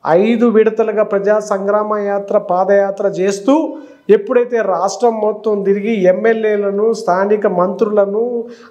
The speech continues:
అక్కడ ఉన్నటువంటి జెడ్పీటీసీలను, ఎంపీటీసీలను అందరినీ అక్కడ నిలువరిస్తూ, ప్రశ్నిస్తూ, సమస్యలను ఎక్కడికక్కడ లేవనెత్తుతూ పోతున్నటువంటి సందర్భంలో జరుగుతున్నటువంటి పరిణామాలకి కేసీఆర్ గారు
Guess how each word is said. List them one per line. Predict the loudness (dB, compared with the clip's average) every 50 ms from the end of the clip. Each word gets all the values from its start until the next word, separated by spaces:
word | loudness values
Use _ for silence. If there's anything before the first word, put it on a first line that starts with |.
| -6
అక్కడ | -6 -4 0 2 2
ఉన్నటువంటి | 2 2 2 0 0 0 -2 -2 -2
జెడ్పీటీసీలను, | -2 0 0 0 0 0 0 0 0 0 -2 -2 -2 -2 -2 0 2 2 2 2 2 2 2 2 2
ఎంపీటీసీలను | 2 0 -2 0 0 0 0 0 0 -2 -4 -4 -4 -4 -2 0 0 0 0 0 0 0 -2 -6 -8 -12 -18 -20 -14 -8 -4
అందరినీ | -2 0 2 2 2 2 0 0 0 0
అక్కడ | 0 0 -2 -2 -2 -2
నిలువరిస్తూ, | -2 -2 0 0 2 2 4 2 2 0 0 -6 -8 -8 -6 -6 -4 -4
ప్రశ్నిస్తూ, | -4 -2 0 0 0 -2 -4 -4 -4 -4 -4 -6 -6 -4 -2 -2 -2
సమస్యలను | -2 0 -2 0 0 0 0 0 2 0 0 2 0 0 0
ఎక్కడికక్కడ | 2 0 0 0 0 0 0 0 0 -2 -2 -2 0 0
లేవనెత్తుతూ | 0 0 2 2 2 2 2 2 0 0 -2 -2 -4 -4 0 0 0
పోతున్నటువంటి | 0 0 -2 -4 -4 -4 -4 -4 -4 -4 -4 -6 -6 -6 -8
సందర్భంలో | -8 -8 -6 -2 2 2 2 2 2 0 2 4 4 4 2 0 -4 -16 -20 _ _ _ _ _ _ _ _ _ _ _ _ _ _ _ _ -10
జరుగుతున్నటువంటి | -4 -2 0 2 2 0 0 0 0 0 0 0 0 0 0 0
పరిణామాలకి | 0 0 0 2 2 0 0 0 0 -2 -2 -2 -2 -4 -4 -10
కేసీఆర్ | -8 -4 0 0 0 0 0 0 0 0 0 0
గారు | 0 0 0 2 2 0 -2 -4 -6